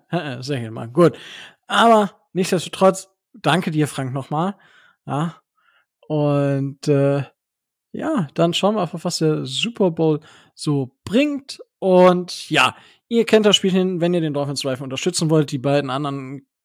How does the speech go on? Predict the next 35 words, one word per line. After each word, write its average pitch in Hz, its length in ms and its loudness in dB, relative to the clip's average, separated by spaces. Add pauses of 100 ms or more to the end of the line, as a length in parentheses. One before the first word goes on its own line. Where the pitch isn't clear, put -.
(280)
Kollegen 156 420 4
haben 151 120 0
das 151 180 0
ja 147 80 0
jetzt 139 160 0
schon 147 180 -2
so 143 120 -2
richtig 143 380 -6 (540)
angeteased, 165 960 0
angegeiert, 156 920 2
ja, 143 300 0
wie 147 100 -2
sie 143 140 -4
hier 143 280 0 (520)
auf - 420 -4
die, 143 360 2 (220)
auf 151 240 -2
die 151 140 -2
glitzernden 165 560 4
Sachen 165 340 2
in 156 120 -4
euren 156 300 -2
Portemonnaies 160 760 2
schauen, 175 580 2
ja, 160 460 -2 (340)
auf 165 240 -6
eure 160 300 4
Blockchain, 156 640 0
auf 147 180 -4
eure 151 240 0
Bitcoin, 160 500 -2
man 143 240 -4
weiß 120 320 -8
es - 120 -10
nicht. 120 220 -12